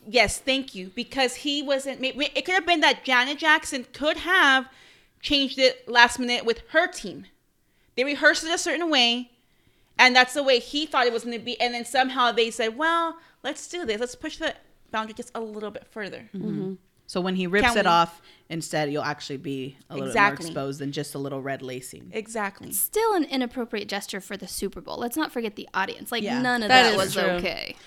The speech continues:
Speaker 1: Right,
Speaker 2: Yeah.
Speaker 1: it is. It is. I, I completely agree.
Speaker 2: Uh-huh.
Speaker 1: I'm just saying, could there be that small shadow of doubt that
Speaker 2: So it's
Speaker 1: maybe
Speaker 2: like,
Speaker 1: he
Speaker 2: no. <laughs>
Speaker 1: wasn't
Speaker 3: I know. Trying to
Speaker 1: he,
Speaker 3: wrap
Speaker 1: he
Speaker 3: my mind
Speaker 1: wasn't
Speaker 3: around it.
Speaker 1: that much to blame?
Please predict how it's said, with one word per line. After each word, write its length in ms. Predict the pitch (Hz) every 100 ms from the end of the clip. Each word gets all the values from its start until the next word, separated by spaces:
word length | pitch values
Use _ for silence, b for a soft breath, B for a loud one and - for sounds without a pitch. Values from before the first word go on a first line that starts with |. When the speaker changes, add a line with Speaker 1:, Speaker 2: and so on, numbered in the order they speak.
| b b
Speaker 1:
Right, 180 | 277 285
Speaker 2:
Yeah. 60 | 349
Speaker 1:
it 200 | 370 285
is. 160 | 190 - -
It 120 | 226 254
is. 100 | -
I, 100 | 233 -
I 60 | 233
completely 380 | 254 247 262 262
agree. 300 | 262 214 185
Speaker 2:
Uh-huh. 160 | 151 247
Speaker 1:
I'm 160 | 269
just 160 | 302 302
saying, 240 | 277 254 -
could 160 | 302
there 200 | 302 254 - -
be 220 | 277 294
that 240 | 285 254
small 960 | - - 240 233 240 254 262 254 233 220
shadow 300 | - 214 202
of 100 | 190
doubt 300 | 196 185 160 - b
that 140 | - 196
Speaker 2:
So 80 | 160
it's 300 | 262 320 311
Speaker 1:
maybe 360 | 349 359 381
Speaker 2:
like, 0 |
Speaker 1:
he 320 | 320 - 302 302
Speaker 2:
no. 120 | 311
<laughs> 320 | 302 - 240
Speaker 1:
wasn't 240 | 285 294 320
Speaker 3:
I 40 | 370
know. 340 | 415 311 - - B B B B B B -
Trying 160 | 294
to 40 | 277
Speaker 1:
he, 40 |
Speaker 3:
wrap 120 | 247 311
Speaker 1:
he 60 |
Speaker 3:
my 40 | -
mind 140 | 622 -
Speaker 1:
wasn't 100 | 311
Speaker 3:
around 220 | 175 175
it. 120 | - 277
Speaker 1:
that 180 | 285 262
much 260 | 277 -
to 120 | - 196
blame? 520 | 233 262 185 156